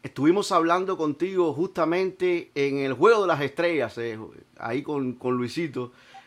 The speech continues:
eh, la, tu participación en el Juego de las Estrellas, eh, dos años con los, con los Miami Marlins, eh, tu paso por Miami, las conclusiones que, que sacas, Jorge,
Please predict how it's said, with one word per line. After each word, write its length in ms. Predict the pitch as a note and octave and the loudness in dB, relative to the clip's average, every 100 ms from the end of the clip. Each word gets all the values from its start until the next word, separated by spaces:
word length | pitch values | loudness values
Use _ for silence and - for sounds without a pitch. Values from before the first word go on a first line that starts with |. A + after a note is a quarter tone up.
| - | -10
eh, 400 | A#2 A#2 A2+ F2+ | -4 -2 -2 -4
la, 160 | B2 - | -8 -8
tu 80 | |
participación 640 | A#2 A2 A2 B2 A2+ D#3 D#3 | -8 -10 -10 -10 -8 -4 -2
en 60 | |
el 80 | C#3 | -2
Juego 200 | B2+ D3 | 0 0
de 60 | C3+ | 2
las 100 | A#2+ | 0
Estrellas, 640 | - D3 D3 C3 - - _ _ _ _ | -4 -2 0 0 -2 -16 _ _ _ _
eh, 160 | A#2+ A#2 | -14 -2
dos 300 | E3+ G3+ - | 0 2 2
años 380 | F#3+ G3 E3 - | 2 4 0 0
con 240 | D3+ C#3+ | -2 0
los, 320 | C3 B2 - - | 0 -2 -6 -16
con 160 | - C3+ | -6 -2
los 100 | C3 | -2
Miami 320 | B2+ D3 D#3+ | -2 0 0
Marlins, 800 | D3+ D#3+ D3+ C#3 B2 A#2+ - - _ | 2 2 2 0 -6 -8 -14 -20 _
eh, 420 | A#2 A#2 A2+ A2 - _ _ _ _ _ - | -8 -6 -6 -8 -14 _ _ _ _ _ -10
tu 120 | D#3+ | 0
paso 360 | F#3+ G3 - | 6 6 4
por 160 | E3+ D#3+ | -2 0
Miami, 520 | C#3+ C#3+ D3+ C#3+ A#2+ - _ A2+ | 0 2 2 2 -2 -6 _ -12
las 160 | B2 A#2+ | -8 -4
conclusiones 600 | C3+ B2 B2+ - D#3+ D3 | -4 -6 -6 0 0 0
que, 280 | - A#2 A2+ | -4 -4 -4
que 120 | A#2 | -8
sacas, 360 | C#3+ C#3+ C3 A2 | -2 -2 -2 -4
Jorge, 360 | C3 B2+ A2 | -2 -2 -4